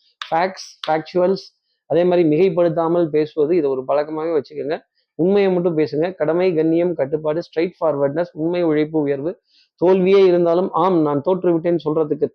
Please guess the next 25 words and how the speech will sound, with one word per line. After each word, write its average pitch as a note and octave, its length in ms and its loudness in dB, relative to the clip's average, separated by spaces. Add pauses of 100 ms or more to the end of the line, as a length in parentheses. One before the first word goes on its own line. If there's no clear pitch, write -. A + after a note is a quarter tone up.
தயங்காத F3 400 2
கும்பராசி D#3+ 500 -2
நேயர்களுக்கு C3+ 580 -10 (360)
தோல்வி F#3+ 300 2
இருந்தாலும் E3+ 340 2
அதை D#3 160 2
கௌரவமா F3 480 2
ஒத்துக்கொள்ளக்கூடிய D#3 720 -2
தருணங்கள் D#3 500 -2
அப்படிங்கிறது C3 420 -12
இருக்கும். B2 300 -20 (360)
இன்ஃபேக்ட் F#3 280 -2
சனி F3+ 240 -2
உங்க F3 180 2
ராசியிலே E3 380 0
இருந்துட்டு E3+ 200 0
இருக்க D#3 80 -2
வரைக்கும் D#3 320 0
நிறைய D#3 220 0
விஷயங்கள் D#3+ 460 -4
ஃப்ளாப்ஸ், D#3 480 -6
ஃபெயிலியர்ஸ், D#3 520 -2
தடுமாற்றங்கள், D3+ 680 -4
காரிய D#3+ 400 0
தடைகள் C#3 420 -8